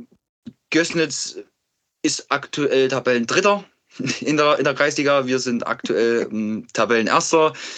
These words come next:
Ähm, wir haben sieben eins gewonnen. Äh, wir persönlich hatten uns auf einen, auf ein enges, äh, kampfbetontes, qualitativ hochwertiges Spiel eingestellt,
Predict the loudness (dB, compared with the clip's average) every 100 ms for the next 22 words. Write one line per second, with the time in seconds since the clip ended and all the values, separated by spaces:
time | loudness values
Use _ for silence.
0 | -16 -18 -4 0 2 2 0 -2 0 2
1 | 2 0 0 0 -2 -2 2 4 4 0
2 | -2 _ -20 -20 _ _ _ _ _ _
3 | _ _ _ 4 6 6 4 2 -2 _
4 | _ _ -12 -12 -4 2 6 4 4 0
5 | 4 2 4 4 4 0 _ -2 0 0
6 | 2 0 2 0 0 -2 0 -2 -2 -2
7 | 2 2 2 0 -2 -4 0 2 2 0
8 | -2 0 0 -2 -4 0 0 2 2 2
9 | 0 -8 _ -2 0 0 -2 -4 -2 -2
10 | 2 2 0 -4 -6 -2 0 0 2 0
11 | 2 2 2 0